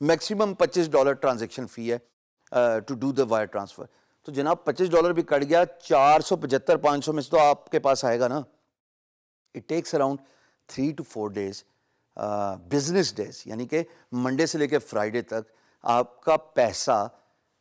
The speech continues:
आपकी फ्रीलांस मार्केटप्लेस से होके आपके बैंक अकाउंट में हिट करने तक। तो, अ, गुजारिश ये है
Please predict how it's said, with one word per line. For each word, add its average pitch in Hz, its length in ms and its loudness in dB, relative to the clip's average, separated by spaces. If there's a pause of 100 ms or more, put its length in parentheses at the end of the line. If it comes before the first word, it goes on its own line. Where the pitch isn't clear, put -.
(160)
आपकी 117 320 -4
फ्रीलांस 127 600 -6
मार्केटप्लेस 110 640 -4
से 110 200 -6
होके 110 640 -2 (180)
आपके 110 280 -4
बैंक 113 300 -8
अकाउंट 107 340 -12
में 107 140 -14
हिट 110 140 -14
करने 90 380 -18
तक। - 80 -20 (520)
तो, 147 240 -2
अ, 123 380 0
गुजारिश 120 640 0
ये 143 160 0
है 135 60 0